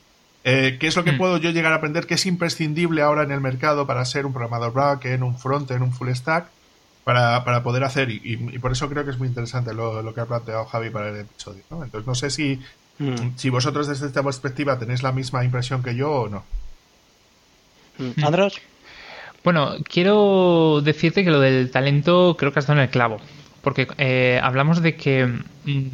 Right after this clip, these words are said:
Speaker 2: para una empresa que quiera tener un empleado, mm, que rinda, ¿no? Que funcione con el resto,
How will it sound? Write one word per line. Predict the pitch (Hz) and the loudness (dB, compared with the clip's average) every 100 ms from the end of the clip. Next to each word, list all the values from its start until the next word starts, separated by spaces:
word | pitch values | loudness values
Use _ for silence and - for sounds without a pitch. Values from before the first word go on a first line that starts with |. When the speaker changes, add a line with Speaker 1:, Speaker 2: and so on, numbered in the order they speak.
| 127 - | -12 -4
Speaker 2:
para | 135 127 | 0 2
una | 131 165 170 165 | 4 4 6 6
empresa | 160 151 170 - 131 117 - - - - - - - - - - | 6 6 4 2 0 -2 -10 -16 -20 -20 -20 -20 -20 -20 -20 -2
que | 147 143 | -2 2
quiera | 151 160 | 2 4
tener | 165 160 | 4 6
un | |
empleado, | 156 147 151 143 135 135 131 131 127 | 6 4 4 4 6 6 6 4 2
mm, | 123 127 135 - | -2 -4 -6 -6
que | - 123 | -2 2
rinda, | 151 196 165 147 | 4 6 6 4
¿no? | 165 | 0
Que | 190 131 | 2 0
funcione | - 123 139 151 | 0 0 2 4
con | 151 | 4
el | 139 | 4
resto, | 160 170 - 156 | 2 2 0 -2